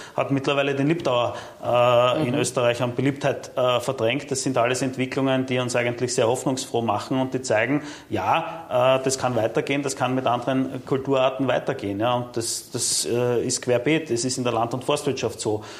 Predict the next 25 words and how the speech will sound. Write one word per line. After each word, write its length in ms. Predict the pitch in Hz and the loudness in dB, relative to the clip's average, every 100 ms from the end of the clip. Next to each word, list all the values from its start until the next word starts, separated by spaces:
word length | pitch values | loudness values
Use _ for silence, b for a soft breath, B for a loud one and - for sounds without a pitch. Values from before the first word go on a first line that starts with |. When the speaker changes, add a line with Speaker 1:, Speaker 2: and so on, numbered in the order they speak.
| B B | B B
Speaker 1:
Äh, 160 | 113 110 | -2 0
wir 100 | 107 | 0
haben 160 | 120 | 0
natürlich 360 | 135 131 135 135 | 0 0 0 2
in 80 | 131 | 0
der 100 | 127 | 0
Forstwirtschaft 580 | 117 127 135 - 127 | 0 0 -2 -2 -2
das 120 | 131 - | -4 -4
Problem 400 | 131 123 120 127 | -4 -2 0 0
der 100 | 117 | 0
längeren 460 | 113 127 127 127 | 0 0 0 -2
Produktionszeiträume. 1300 | 127 131 127 - 131 131 - 127 120 120 131 165 113 | -2 -4 -2 -2 -2 -2 0 0 2 2 4 2 2
Wir 100 | 104 | 2
arbeiten 320 | 110 123 120 | 2 2 0
auch 140 | 117 - | -2 0
dort 420 | 107 135 - - | 0 0 -2 -10
ungefähr 380 | 127 127 131 123 | -4 -2 0 0
mit 200 | 117 113 | 0 -2
dreißig 460 | 104 107 127 - - | -2 -2 -4 -6 -12
verschiedenen 640 | - 123 135 135 135 127 | -8 -4 -2 0 0 0
Baumarten, 520 | 127 117 127 123 - 143 | 0 2 2 0 -2 -4
Speaker 2:
Mhm. 80 | 147 156 180 - | -4 -10 -10 -4
Speaker 1:
die 160 | 127 | 0
wir 140 | 123 123 | 2 2
also, 380 | 120 127 120 | 2 0 0